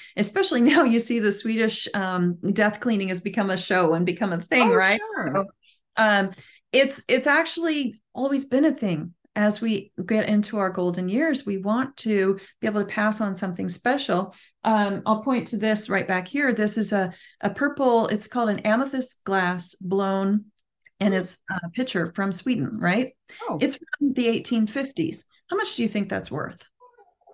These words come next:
Speaker 2: I don't know, a couple hundred bucks?
Speaker 1: Yeah, that's right. About a hundred, it was about ten years ago, it was about a hundred fifty dollars. Do you know what, though? Do you know why it's not worth that much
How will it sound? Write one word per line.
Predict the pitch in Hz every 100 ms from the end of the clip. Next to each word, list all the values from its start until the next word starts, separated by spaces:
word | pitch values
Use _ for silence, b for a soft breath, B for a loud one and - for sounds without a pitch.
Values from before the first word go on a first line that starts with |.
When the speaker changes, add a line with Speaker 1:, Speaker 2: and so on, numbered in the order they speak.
| _ - -
Speaker 2:
I | 180
don't | 208
know, | 156 165 175
a | -
couple | 180 180
hundred | 180 175 170
bucks? | 180 277 - _ _ _ _ _ 180
Speaker 1:
Yeah, | 285 - _ _ _ _ -
that's | 202 233
right. | 359 - _ -
About | 220 220
a |
hundred, | 208 269 - 233 185
it | 233
was | 220
about | 240 -
ten | 285 330
years | 330
ago, | 254
it |
was | 240
about | 214 208
a |
hundred | 196 233 247
fifty | 262 269
dollars. | 285 285 - - b b b b -
Do | 254
you | 240
know | 240
what, | 233 247 254
though? | 302 359 _ _ _ _
Do | 226
you | 220
know | 208
why | 196 254
it's | 269
not | 262 269 277
worth | 269
that | 269 -
much | 269 285 -